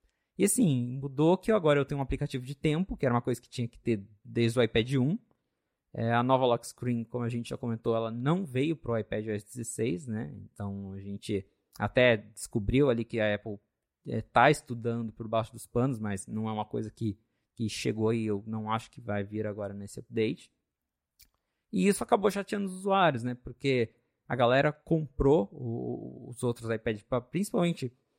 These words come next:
esses dois últimos modelos, né? Que eles já eram mais parrudos em hardware, eles tinham já o Magic Keyboard, então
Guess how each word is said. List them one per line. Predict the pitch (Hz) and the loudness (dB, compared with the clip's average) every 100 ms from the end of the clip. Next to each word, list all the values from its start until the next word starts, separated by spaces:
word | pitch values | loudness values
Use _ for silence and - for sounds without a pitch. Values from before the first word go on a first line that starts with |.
| - | -6
esses | 120 131 | -6 -2
dois | 127 139 131 | 2 2 0
últimos | - 131 | -6 -8
modelos, | 120 120 113 147 113 | -4 -2 0 0 -2
né? | 117 | -8
Que | - 110 98 _ _ _ | -6 -6 -8 _ _ _
eles | 110 107 | -4 -2
já | 117 107 | 2 2
eram | 110 151 127 | 4 2 2
mais | 110 - | -2 -4
parrudos | 98 110 110 113 | -6 -6 -8 -8
em | 104 | -8
hardware, | 101 113 123 101 101 | 0 2 2 0 -4
eles | 101 - | -6 -8
tinham | - 123 120 | -4 -2 0
já | 120 110 | 0 0
o | 107 | -2
Magic | 107 104 - _ | -6 -10 -12 _
Keyboard, | 104 120 107 101 101 | -4 -2 -2 -4 -6
então | 110 113 | -4 -4